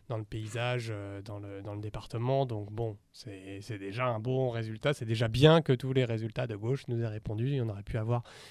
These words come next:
même pas ça. Mais bon, j'espère que là, pour la prochaine fois, euh, on aura, on sera, on les incitera plus, euh,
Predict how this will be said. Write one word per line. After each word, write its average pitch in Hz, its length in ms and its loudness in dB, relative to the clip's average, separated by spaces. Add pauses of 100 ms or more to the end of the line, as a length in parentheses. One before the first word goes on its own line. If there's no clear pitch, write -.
(180)
même 113 160 0
pas 110 160 -4
ça. 143 260 -4 (420)
Mais 120 160 -2
bon, 104 160 -6
j'espère 104 380 -6
que - 140 -6
là, 113 160 -4
pour - 160 -4
la 117 80 -4
prochaine 117 340 -6
fois, 131 220 -2
euh, 127 200 0 (140)
on 113 80 -4
aura, 117 400 -4 (460)
on 123 60 -8
sera, 123 260 -10 (160)
on 120 60 -6
les 117 160 -6
incitera - 420 -10
plus, 143 460 -4
euh, 120 100 -2